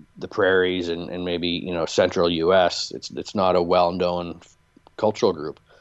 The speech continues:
And so I decided I wanted to write a book about it. And I, I had previously done a motorcycle trip across China, um, with a couple of friends. And that was the first time I'd ever done any travel on a motorcycle. And I really liked it.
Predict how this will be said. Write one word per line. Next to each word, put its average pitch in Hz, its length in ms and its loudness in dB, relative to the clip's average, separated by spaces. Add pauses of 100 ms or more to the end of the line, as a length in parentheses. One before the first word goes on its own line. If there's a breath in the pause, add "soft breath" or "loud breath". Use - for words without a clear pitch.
(340 soft breath)
And 131 160 0
so 135 400 4
I 123 80 6
decided 127 380 0
I 123 40 2
wanted 117 220 0
to 107 40 0
write 107 160 0
a 95 60 -4
book 110 220 -6
about 82 260 -6
it. 82 140 -10
And 92 100 -12
I, 92 340 -6 (100)
I 104 180 0
had 104 360 0
previously 165 560 0
done 104 260 4
a 98 40 0
motorcycle 98 600 0
trip 90 240 -2
across 85 320 -2
China, 87 560 -2 (520 soft breath)
um, 82 640 -2 (320)
with - 320 -8
a - 60 -2
couple 85 260 0
of 76 80 -4
friends. 85 420 -2
And 82 260 -6
that 107 60 4
was 107 140 4
the 90 60 -6
first 107 220 0
time 92 160 2
I'd 87 120 -2
ever 85 160 -2
done 82 260 -4
any 80 260 -10 (120)
travel 80 400 0
on 78 120 -2
a 82 40 -6
motorcycle. 80 640 -6 (320 loud breath)
And 110 100 4
I - 40 6
really 131 260 8
liked 107 280 2
it. - 140 -12